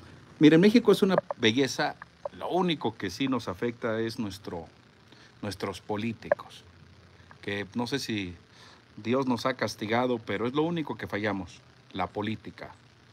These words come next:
Pero de ahí en fuera, la gente, este, las tradiciones, la historia. Todo México es una chulada.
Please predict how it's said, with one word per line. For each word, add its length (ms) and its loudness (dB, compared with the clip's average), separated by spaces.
Pero 180 6
de 80 4
ahí 80 2
en 100 0
fuera, 440 4
la 180 -2
gente, 760 2
este, 260 -8
las 180 -6
tradiciones, 1040 0
la 140 0
historia. 800 4
Todo 440 4
México 440 0
es 140 -2
una 180 -2
chulada. 480 -8